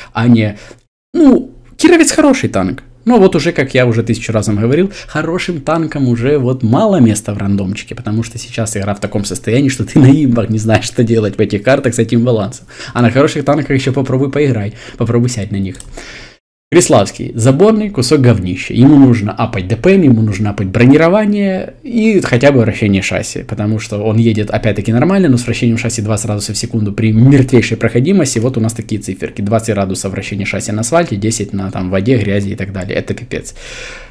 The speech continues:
При том, что, опять-таки, мансовать мы не можем, ну просто, н-, да даже если бы хотели, не получится. Ну что это? Сто пятьдесят миллиметров У Т Т броня, маска двести тридцать, ведрище сто восемьдесят, Н Л Д сто восемьдесят, при том, что это Н Л Д и В Л Д, ну ты, ну, ну как его,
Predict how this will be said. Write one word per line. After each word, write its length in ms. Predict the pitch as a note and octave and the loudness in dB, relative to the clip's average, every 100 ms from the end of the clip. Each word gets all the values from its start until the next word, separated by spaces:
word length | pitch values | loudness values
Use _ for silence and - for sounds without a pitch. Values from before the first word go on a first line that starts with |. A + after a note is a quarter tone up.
| - | -10
При 120 | A#2+ A#2+ | -2 4
том, 160 | C#3 | 4
что, 300 | A2+ - G#2+ | 2 -2 -2
опять-таки, 500 | F#2+ B2+ A2+ G#2 G2+ | 0 0 -2 -4 -4
мансовать 480 | G2 A#2+ B2+ C3 C3+ | 2 2 4 2 4
мы 100 | B2 | 6
не 140 | C3+ | 8
можем, 460 | C3+ E3+ D#3 C3+ A#2 | 8 6 6 6 6
ну 120 | C3+ | 4
просто, 360 | C3+ D3+ A#2+ A2+ | 4 4 4 0
н-, 220 | A2 B2 - | -2 -6 -6
да 140 | B2+ C3 | 0 4
даже 200 | D3 C#3 | 4 4
если 220 | D3 D3+ | 4 2
бы 100 | C#3+ | 0
хотели, 520 | E3 D#3+ - C#3 A#2 | -2 -4 2 4 6
не 160 | A2+ A#2+ | 4 4
получится. 580 | C3 C3 A#2 G2+ - | 2 2 2 -2 -2
Ну 80 | A2 | 0
что 380 | A#2+ - D#3 B2 | 0 0 2 2
это? 180 | G2+ - | 0 -8
Сто 240 | - G3 | 0 2
пятьдесят 560 | F#3 D#3+ C#3 C#3 E3 - | 4 4 4 6 4 6
миллиметров 520 | C3+ C3+ D#3+ - B2+ | 6 8 6 4 2
У 20 | |
Т 160 | B2 B2 | 2 0
Т 160 | C#3 | 0
броня, 460 | D3+ B2+ B2 E3+ G3 - - C#3 | 0 2 4 2 -2 -12 -6 2
маска 340 | E3+ - B2+ | 4 4 0
двести 320 | B2 B2+ B2 | 2 2 2
тридцать, 380 | A#2+ F3+ - A#2 | 0 0 2 2
ведрище 420 | C3 B2+ C3 - | 4 4 2 0
сто 180 | - A#2+ | -2 0
восемьдесят, 540 | B2+ D#3+ C3+ B2+ A2+ | 2 2 0 -2 -2
Н 120 | A2 A2 | 0 0
Л 100 | G#2+ | 0
Д 120 | A#2+ | 0
сто 200 | A#2+ G#2+ | -2 -4
восемьдесят, 480 | G2+ - - - G#2 | -4 -4 -6 -6 -6
при 140 | G#2+ | -4
том, 120 | A2+ | -4
что 160 | A2+ A2+ | -4 -4
это 140 | G#2 | -2
Н 100 | A2 | -2
Л 100 | A2+ | 0
Д 240 | A2+ C3+ B2 | 2 2 2
и 100 | G#2 | 2
В 60 | |
Л 140 | G#2 G2+ | -2 0
Д, 260 | A#2 A#2 | 2 2
ну 140 | G#2+ G2+ | 0 -4
ты, 140 | A#2 | -6
ну, 200 | A2 A#2+ | -2 -2
ну 180 | D3+ C3+ | 0 -2
как 380 | - D3 B2 - | 2 2 2 2
его, 160 | G#2 | -2